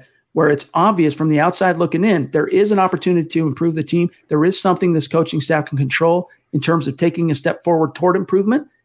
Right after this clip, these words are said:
and they're not doing it, and it's frustrating to see. People don't understand it.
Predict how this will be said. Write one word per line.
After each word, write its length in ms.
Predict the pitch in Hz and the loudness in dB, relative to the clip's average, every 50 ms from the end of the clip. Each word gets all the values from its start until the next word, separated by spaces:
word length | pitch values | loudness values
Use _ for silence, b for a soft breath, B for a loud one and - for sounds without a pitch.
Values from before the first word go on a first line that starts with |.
| b - | b -2
and 100 | 151 151 | 0 0
they're 80 | 139 | 2
not 300 | 135 147 165 175 170 - | 2 2 2 0 0 0
doing 280 | - 233 247 226 190 170 | 0 2 2 2 2 2
it, 180 | 165 175 - b b b b b _ | 0 -2 -4 b b b b b _
and 100 | - 143 135 | -4 -4 -2
it's 100 | 131 - | -2 -4
frustrating 520 | - 175 180 - - - 170 160 156 156 147 | -2 -2 -2 -2 0 0 0 0 2 0 0
to 40 | 139 | -2
see. 240 | - - - 151 139 | -2 -2 -2 -2 -2
People 260 | 139 - 147 143 147 | -2 -2 -4 -2 -2
don't 200 | 135 151 143 143 | 0 0 0 2
understand 440 | 143 143 139 - - 139 76 71 - | 0 0 -2 -2 -2 -4 -4 -4 -6
it. 60 | - | -10